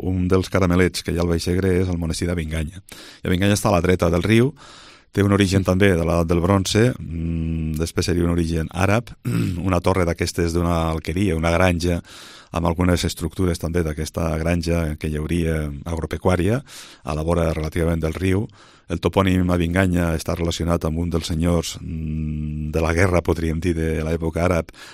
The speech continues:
de tot el territori, que era Yahia i Inganilla, i d'aquí ve el topònim deformat d'Avinganya. <clears throat> I quan se va conquerir aquestes terres, a l'any mil cent quaranta-nou, eh, Avinganya va passar a ser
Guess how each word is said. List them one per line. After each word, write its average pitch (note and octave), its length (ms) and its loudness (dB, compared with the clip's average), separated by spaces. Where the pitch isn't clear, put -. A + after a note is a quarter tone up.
de F2 120 0
tot G2+ 160 0
el F#2+ 100 2
territori, F2+ 460 0
que F2+ 100 -4
era F2+ 80 -2
Yahia E2+ 460 -2
i F#2+ 80 0
Inganilla, F2+ 480 0
i F2+ 120 -4
d'aquí E2+ 220 -2
ve F2 100 0
el D#2+ 80 -2
topònim D#2 600 -2
deformat E2 480 0
d'Avinganya. E2+ 800 -2
<clears throat> D3 520 0
I F#2 640 4
quan E2+ 160 -2
se F#2 140 -2
va F#2+ 80 4
conquerir F#2+ 400 2
aquestes F2+ 260 -2
terres, E2+ 280 0
a D#2+ 100 -6
l'any E2 180 -2
mil E2+ 140 -2
cent E2 120 -6
quaranta-nou, F#2 540 0
eh, F2+ 240 2
Avinganya F2 460 2
va F#2 100 2
passar F2+ 320 2
a F2 80 4
ser F#2+ 300 4